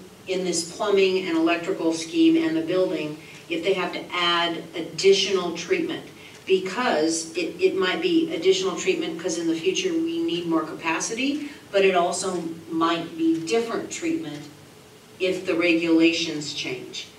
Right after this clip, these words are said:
and if the compounds change. They are being, in my opinion, very proactive about wanting to take care of Coopville no matter what happens to our state regulations.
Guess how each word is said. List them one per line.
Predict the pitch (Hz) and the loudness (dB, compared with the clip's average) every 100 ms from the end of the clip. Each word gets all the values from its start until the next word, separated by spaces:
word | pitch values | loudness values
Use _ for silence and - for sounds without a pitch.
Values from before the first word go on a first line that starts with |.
| - - - | -20 -20 -2
and | 160 165 | 4 6
if | 160 165 | 6 2
the | |
compounds | 165 160 165 165 165 135 131 | -6 -2 -2 -2 -4 -6 -6
change. | - 131 - - | -6 -8 -8 -8
They | 175 185 | 2 4
are | 185 185 | 4 2
being, | 185 185 175 170 170 165 - - - - - - - - 185 | 0 -2 -2 -4 -6 -10 -12 -20 -20 -20 -20 -20 -20 -10 -2
in | 160 160 | -2 2
my | - 254 | 2 2
opinion, | 247 233 190 170 165 165 147 143 | 0 -2 -2 -2 -4 -6 -12 -6
very | 180 190 190 | 0 4 4
proactive | 185 175 160 151 - 135 135 135 - - - - - - - | 4 0 -2 -2 -8 -10 -10 -12 -16 -20 -20 -20 -20 -18 -8
about | 151 151 151 147 147 - - - - - - - - - - - - - - - - 160 - | -6 -2 -2 -2 -4 -12 -20 -20 -20 -20 -20 -20 -20 -20 -20 -20 -20 -20 -20 -20 -16 -16 -8
wanting | 165 180 190 202 196 | -2 0 0 0 -2
to | - | -4
take | - 190 - | 2 2 2
care | 185 175 | -2 -4
of | 170 - | -6 2
Coopville | 165 160 156 156 156 - | 2 2 0 -2 -4 -6
no | 165 | 0
matter | 165 160 151 151 165 | 2 2 0 -2 -2
what | 165 165 | 0 0
happens | 165 165 160 - | -2 -4 -4 -6
to | 147 | -6
our | 139 | -6
state | 135 139 139 | -6 -8 -6
regulations. | 131 131 127 120 - - - | -6 -6 -6 -8 -10 -12 -14